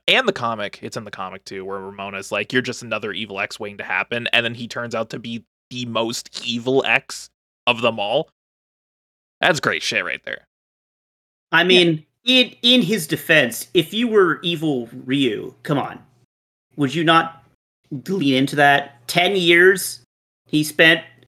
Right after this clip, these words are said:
Speaker 2: training his body to become
Speaker 1: If
Speaker 2: evil
Speaker 1: you,
Speaker 2: Ryu?
Speaker 1: if you succumb to the, the, the Setsuhado <laughs>
Speaker 2: Yeah, th-, i-, if you ever succumb to the Setsuhado because of divorce, or, sorry,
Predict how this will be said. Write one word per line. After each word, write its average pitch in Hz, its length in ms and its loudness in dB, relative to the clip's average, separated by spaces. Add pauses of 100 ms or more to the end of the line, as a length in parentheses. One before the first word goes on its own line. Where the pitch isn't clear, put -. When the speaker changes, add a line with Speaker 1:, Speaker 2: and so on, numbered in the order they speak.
Speaker 2:
training 156 340 2
his 151 120 0
body 139 340 0
to 143 120 -12
become 143 280 -2
Speaker 1:
If 170 160 4
Speaker 2:
evil 190 60 0
Speaker 1:
you, 202 80 -2
Speaker 2:
Ryu? 143 340 0
Speaker 1:
if 180 140 2
you 233 160 -2
succumb 175 580 -2
to - 140 -10
the, 104 460 -2
the, 92 340 -2
the 107 200 0
Setsuhado 117 920 -2 (220)
<laughs> - 480 -12
Speaker 2:
Yeah, 135 320 2
th-, 131 280 -8
i-, - 120 2
if 170 240 0
you 208 160 2
ever 196 200 2
succumb 165 440 0
to 156 100 -2
the 151 100 -2
Setsuhado 135 680 0
because 135 300 -4
of 120 140 -6
divorce, 117 640 -6 (320)
or, 165 160 8
sorry, 170 340 6